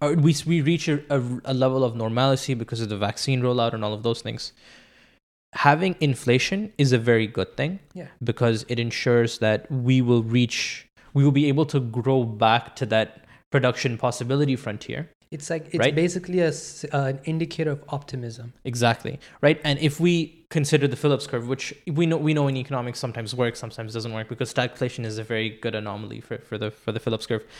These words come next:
Speaker 1: But the Phillips curve is basically this inverse relationship between unemployment and inflation rate, right? So the higher the inflation rate, the lower the unemployment. So if
Speaker 2: Or is it interest rate?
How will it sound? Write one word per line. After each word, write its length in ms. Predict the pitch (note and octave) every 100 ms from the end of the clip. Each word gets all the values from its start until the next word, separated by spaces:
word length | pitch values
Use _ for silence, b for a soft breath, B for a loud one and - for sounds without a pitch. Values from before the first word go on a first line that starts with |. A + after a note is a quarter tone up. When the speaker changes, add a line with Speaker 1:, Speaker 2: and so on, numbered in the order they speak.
| B B
Speaker 1:
But 120 | C3+
the 60 |
Phillips 280 | C3+ F#3+ E3+
curve 160 | F3+ D#3
is 80 | B2+
basically 400 | B2+ - - A#2+
this 180 | A2+
inverse 320 | - A#2+ A2+ -
relationship 500 | D3 D3 C#3 C#3 B2+
between 280 | A#2 A#2+ G#2+
unemployment 500 | G#2+ G#2 A2 A2 G2+
and 120 | G#2
inflation 400 | G2+ A2+ - -
rate, 140 | - - B B B
right? 200 | B2 B2+ - B
So 120 | -
the 80 | B2
higher 240 | B2+ B2 B2
the 100 | A#2+
inflation 440 | A#2 E3+ D3 C#3+
rate, 180 | A#2+ - C3+
the 80 | B2+
lower 240 | A#2 A#2 A#2
the 140 | G#2
unemployment. 580 | G2+ G2 A#2 G#2+ - - B B
So 240 | - D3+ -
if 260 | F3 F3
Speaker 2:
Or 140 | C#3+ C#3
is 160 | C3
it 80 | D#3+
interest 400 | E3+ F3+ C#3+ -
rate? 320 | A#2 A#2+ -